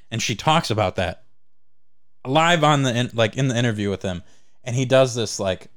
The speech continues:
this laugh, and you can just tell it's pain. It's like, "Oh, I could just break up with my person and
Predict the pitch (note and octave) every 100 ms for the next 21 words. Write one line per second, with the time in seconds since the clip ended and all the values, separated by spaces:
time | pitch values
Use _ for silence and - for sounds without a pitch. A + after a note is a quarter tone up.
0 | - - - A2 G#2+ G2+ F#2+ G2+ G#2+ -
1 | A2 A2 A#2+ G#2 - - F#2+ F2 - -
2 | F#2+ F2 F2+ F2 - - - - - G#2+
3 | - - - G#2 G2+ F#2+ - F2 F2 -
4 | - - - - - - - - - G#2
5 | G2+ G#2 - G2 G2 F2+ - G2 - F2+
6 | E2+ D#2+